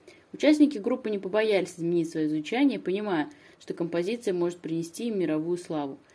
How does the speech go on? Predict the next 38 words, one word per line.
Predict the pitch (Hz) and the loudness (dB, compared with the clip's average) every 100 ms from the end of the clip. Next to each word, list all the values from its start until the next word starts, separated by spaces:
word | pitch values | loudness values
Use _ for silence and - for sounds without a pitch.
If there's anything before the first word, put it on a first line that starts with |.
| - - _ - | -20 -20 _ 2
Песня | 262 285 226 | 2 4 -2
взлетела | 196 196 214 190 | -2 -2 2 2
на | 180 | 2
первое | 175 185 175 170 | 2 0 2 2
место | 165 165 165 | 2 0 -4
в | - | -4
чартах | 175 175 170 160 | -2 -2 -2 -6
двадцати | 165 - 185 | -8 -8 -8
пяти | 180 - 165 | -8 -14 -12
стран | - 160 160 | -6 -2 0
мира, | 185 269 247 | 0 2 0
и | - | 0
это | 175 175 156 | -2 0 -2
в | 151 | 0
год, | 196 277 | 0 0
когда | - 175 160 160 | -2 -2 0 0
у | |
Бон | 151 160 | 0 0
Джови | 156 214 226 | 2 0 0
вышли | 185 175 - 170 | 0 0 -2 -2
Living | 170 160 156 | 0 2 4
on | 151 | 4
a | 147 | 2
Prayer | - 185 240 226 | 0 0 0 -2
and | - 160 | -2 0
You | 156 147 | 2 0
Give | 160 156 | -2 0
Me | 156 | 2
Love | 156 196 190 | 2 0 -4
a | 151 | -4
Bad | 156 170 | -2 0
Name. | 151 147 139 143 - _ _ _ _ _ _ _ _ _ _ _ _ _ _ _ _ - _ _ - | 2 2 0 -4 -8 _ _ _ _ _ _ _ _ _ _ _ _ _ _ _ _ -20 _ _ -6
Группе | 180 247 302 302 | 2 4 4 2
пришлось | 196 190 220 | -2 -2 -2
бороться | 208 190 226 285 220 | 2 4 4 2 -2
с | 208 | 0
внезапно | 190 180 226 226 190 | 0 2 0 0 -4
упавшей | 190 202 - 202 | 0 -2 -2 -4